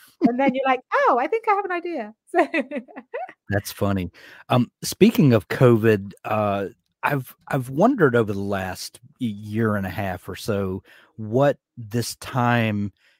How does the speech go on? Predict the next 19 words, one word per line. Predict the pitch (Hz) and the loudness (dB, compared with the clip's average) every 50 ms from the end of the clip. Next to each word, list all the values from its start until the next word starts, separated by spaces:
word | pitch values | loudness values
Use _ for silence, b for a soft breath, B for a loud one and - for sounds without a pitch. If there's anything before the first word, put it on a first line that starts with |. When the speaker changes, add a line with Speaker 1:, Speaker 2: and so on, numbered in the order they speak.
| _ _ - | _ _ -8
Speaker 2:
and | 120 110 98 | -8 -6 -6
this | 107 104 - - | -6 -8 -8 -8
collective | - - - - 110 101 101 104 107 - _ - 117 101 92 87 - - _ | -10 -10 -6 -6 -6 -4 -4 -6 -6 -6 _ -6 -6 -6 -6 -8 -12 -16 _
experience | - 90 85 - - - - 110 101 101 98 90 90 85 - - - | -16 -16 -14 -16 -16 -10 -8 -6 -4 -4 -4 -6 -6 -10 -12 -14 -14
that | - - 98 | -14 -12 -10
we've | 98 98 92 - | -10 -10 -10 -8
all | 90 90 87 | -8 -10 -10
been | 82 90 104 98 101 | -8 -6 -6 -6 -6
through, | - - 95 95 92 | -6 -8 -10 -10 -10
how | - - 123 117 127 | -8 -6 -4 -4 -4
that | 127 120 120 110 | -2 -4 -6 -6
is | 110 104 - | -6 -8 -8
gonna | - 117 104 | -8 -10 -10
show | 95 - - - 117 107 104 101 | -8 -10 -10 -8 -8 -6 -4 -4
up | 101 104 98 - _ b b b b b b b b b _ _ | -6 -6 -8 -12 _ b b b b b b b b b _ _
in, | - 139 123 120 120 113 117 117 113 110 - _ _ _ _ _ _ _ _ _ _ _ _ _ - - - _ _ | -2 0 0 0 0 0 0 0 -2 -4 -6 _ _ _ _ _ _ _ _ _ _ _ _ _ -20 -20 -20 _ _
in, | - 127 127 127 - | -4 -4 -4 -4 -2
in | - 135 120 - | -2 -2 -2 -2
art | - 120 127 117 87 82 - | -2 -4 -4 -4 -4 -6 -10